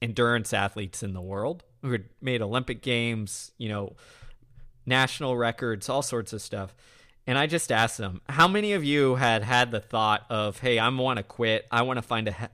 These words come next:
a hole to step on in to get me out of this race'?" And every single one did.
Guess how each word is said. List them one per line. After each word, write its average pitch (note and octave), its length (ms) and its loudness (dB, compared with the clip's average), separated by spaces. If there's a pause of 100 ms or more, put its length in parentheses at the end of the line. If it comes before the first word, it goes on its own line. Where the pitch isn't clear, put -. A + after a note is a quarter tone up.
(100)
a A2 100 -2
hole A#2+ 280 0
to A2 100 -6
step - 420 -4
on G2+ 300 -4 (180)
in G2+ 320 -2 (300)
to A#2+ 80 -4
get B2 220 0
me A#2 100 0
out A2 140 4
of G#2 100 -2
this G2+ 200 -4
race'?" G#2 320 -6 (380)
And C#3+ 140 -2 (100)
every F#3 280 6
single B2+ 380 2
one G2+ 260 -4
did. - 320 -14